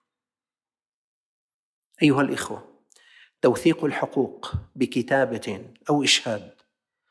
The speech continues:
وإخبار من تثق به بذلك من زوجة أو ولد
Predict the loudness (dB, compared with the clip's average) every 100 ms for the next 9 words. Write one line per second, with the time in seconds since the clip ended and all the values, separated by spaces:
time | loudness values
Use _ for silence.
0 | _ 2 4 4 2 6 6 6 2 0
1 | -2 -4 -2 -4 0 0 0 -2 0 0
2 | 0 -6 -16 -6 -2 2 2 2 -2 -8
3 | -10 _ _ _ _ 0 2 4 2 -2
4 | -14 -14